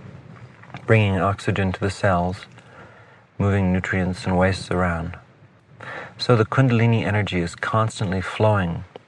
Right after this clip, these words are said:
through our subtle physical body, our etheric body. It sustains it, heals it. Without, of course, that energy, the subtle body grows ill.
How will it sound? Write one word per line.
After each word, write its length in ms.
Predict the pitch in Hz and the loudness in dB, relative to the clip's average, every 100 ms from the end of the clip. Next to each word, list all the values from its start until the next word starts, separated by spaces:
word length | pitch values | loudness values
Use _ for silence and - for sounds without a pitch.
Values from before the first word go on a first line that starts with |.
| - | -12
through 200 | - 107 | -4 0
our 160 | 95 90 | 0 0
subtle 320 | - 107 101 | 0 0 0
physical 440 | - 95 98 92 | -2 -4 -2 -4
body, 320 | 78 87 87 85 | -2 0 0 -2
our 120 | 82 | -4
etheric 400 | 85 113 104 - | 0 2 2 0
body. 360 | 87 - 110 - - - - - - _ _ _ - - - - _ - | -6 -6 -8 -12 -18 -20 -20 -20 -20 _ _ _ -20 -20 -20 -20 _ -8
It 120 | - | -6
sustains 580 | - 95 - 95 92 90 | -4 -4 0 2 2 0
it, 160 | 92 | -4
heals 420 | - - 110 101 90 | -6 -2 2 2 0
it. 160 | 82 - - - - - - - - - - - - - - - - - - - | -6 -8 -20 -20 -20 -20 -20 -20 -20 -20 -20 -20 -20 -20 -20 -20 -18 -18 -8 0
Without, 320 | 95 95 90 | 4 6 4
of 180 | 71 - | 0 -4
course, 320 | 98 90 - | -2 -2 -2
that 200 | - 90 | -2 -2
energy, 540 | 85 92 95 82 82 87 - - - - - - - - | 0 -2 0 -2 -4 -8 -16 -20 -20 -20 -20 -20 -14 -10
the 80 | |
subtle 320 | - - 95 90 | -4 0 0 2
body 320 | 87 85 87 | 2 2 0
grows 300 | 85 85 - | -2 -4 -4
ill. 400 | 85 90 87 95 | -2 0 0 -4